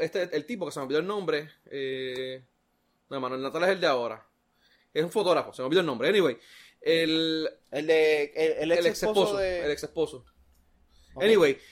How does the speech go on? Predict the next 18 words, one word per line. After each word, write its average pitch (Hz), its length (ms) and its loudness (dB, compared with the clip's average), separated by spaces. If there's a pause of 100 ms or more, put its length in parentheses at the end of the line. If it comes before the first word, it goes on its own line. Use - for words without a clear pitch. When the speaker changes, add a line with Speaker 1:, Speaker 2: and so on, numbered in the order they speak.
(120)
Speaker 1:
la 165 120 2
cuestión 185 240 2
es 254 80 0
que, 196 280 2
eh, 165 280 0 (920)
Mayra 185 320 4
López 240 180 4
Mulero 240 320 4
fue 190 160 -2
la 202 380 2
abogada 202 640 2
de 165 260 4
él 139 220 -2 (1000)
y 165 400 -2
ahora 165 380 4
resulta 220 400 -2
que 214 480 4
él, - 80 -4